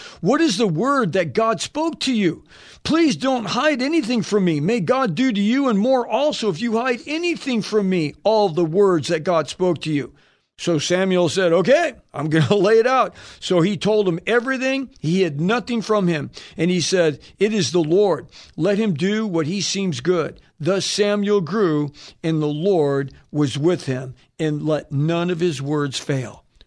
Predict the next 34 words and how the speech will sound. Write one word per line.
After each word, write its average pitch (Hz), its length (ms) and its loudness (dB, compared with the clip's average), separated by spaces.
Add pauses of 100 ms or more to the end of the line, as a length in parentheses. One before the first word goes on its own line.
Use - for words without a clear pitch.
(140)
Wow. 160 420 -2 (340)
Could 175 160 0
you 302 160 4
imagine? 180 640 0 (180)
Here 285 180 2
we 269 180 2
have 208 180 4
Samuel, 185 480 2
again, 196 420 2
just 226 220 -4
a 208 60 2
teenager 208 840 0 (300)
who's 240 240 2
faithfully 285 680 -2
served 214 600 2 (100)
under, 233 460 2 (320)
uh, 190 320 4
you 214 100 2
know, 196 220 2
the 202 400 -2 (120)
priest 262 420 0
here, 202 280 2
Eli. 254 520 2
He's 180 200 -2
just 214 180 0
serving 262 360 0
the 247 100 2
Lord. 247 400 0 (240)
And 208 140 2
now 208 260 4
Eli 247 380 4
wants 214 400 0
to 226 80 -2
know 214 460 2